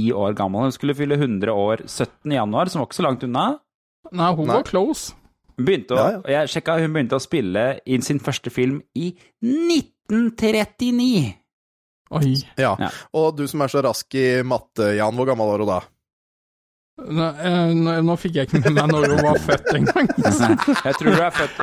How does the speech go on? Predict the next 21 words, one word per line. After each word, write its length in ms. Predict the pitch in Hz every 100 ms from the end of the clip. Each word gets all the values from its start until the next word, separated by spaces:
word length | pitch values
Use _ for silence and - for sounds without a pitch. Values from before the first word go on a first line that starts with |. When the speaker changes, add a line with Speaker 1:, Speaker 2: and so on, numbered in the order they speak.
| 147
Speaker 1:
var 80 |
født 220 | 156 151 151
i 100 | 156
nitten 360 | 156 - 104 95
tjueto. 600 | - 123 - 127 135 107 - _ _ _ - - -
Speaker 3:
Ja, 140 | - 127
ok, 100 | 185
Speaker 2:
Ja. 140 | 92
Speaker 3:
så 160 | 113 131
hun 80 | 135
var 80 | 127
ikke 160 | 117 165
gamlejenta 560 | 147 117 110 107 131
når 220 | 131 127 131
hun 140 | 131
Speaker 2:
Nei. 220 | 131 139 131
Speaker 3:
gjorde 160 | 120
det 80 | 120
da, 140 | 131 98
altså. 180 | 92
Speaker 1:
Nei. 120 | 73